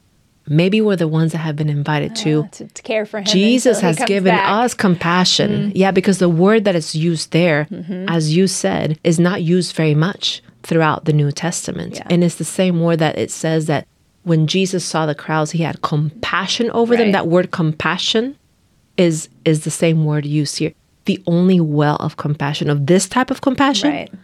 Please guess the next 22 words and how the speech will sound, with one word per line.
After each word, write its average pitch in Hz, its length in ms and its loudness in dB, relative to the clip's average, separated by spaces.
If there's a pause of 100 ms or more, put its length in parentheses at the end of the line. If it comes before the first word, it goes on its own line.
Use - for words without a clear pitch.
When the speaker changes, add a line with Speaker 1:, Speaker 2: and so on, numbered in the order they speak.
(340)
Speaker 1:
ain't 190 180 4
no 165 140 2
person 180 400 0
who 170 120 2
can 156 140 0
embody 156 320 2
that 170 180 -4
except - 460 -8
Jesus. 156 720 -2
Speaker 2:
Yeah. 185 220 -10 (240)
Speaker 1:
And 160 160 4
he 208 200 2
shows 214 500 2
us 131 320 -6 (480)
how 156 200 -4
to 156 200 -6 (200)
act 156 240 -4
like 139 380 -8
we 151 140 2
got 143 220 0
some 143 280 0
mercy. 151 480 -2